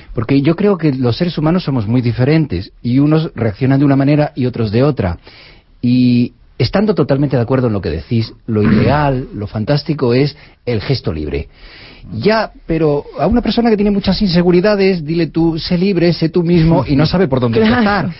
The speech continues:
Speaker 1: Entonces, quiero decir, hay veces que estos pequeños movimientos coreográficos, bueno, apóyate en un bolígrafo o eso,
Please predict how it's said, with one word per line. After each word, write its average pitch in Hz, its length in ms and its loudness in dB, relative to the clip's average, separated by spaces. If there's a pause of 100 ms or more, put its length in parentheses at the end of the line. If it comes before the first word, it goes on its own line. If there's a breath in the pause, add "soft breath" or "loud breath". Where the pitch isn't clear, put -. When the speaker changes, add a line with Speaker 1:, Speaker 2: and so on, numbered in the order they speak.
(280 loud breath)
Speaker 1:
Entonces, 156 580 -8
quiero 180 240 -6
decir, 123 460 -2 (160)
hay 202 240 0
veces 139 600 0 (400 soft breath)
que - 100 0
estos 151 580 0
pequeños 139 440 -2
movimientos 117 440 0
coreográficos, 101 800 -2 (280 loud breath)
bueno, 151 160 2
apóyate 135 400 0
en 98 60 -2
un 87 80 -4
bolígrafo 107 640 0
o 101 120 2
eso, 131 340 0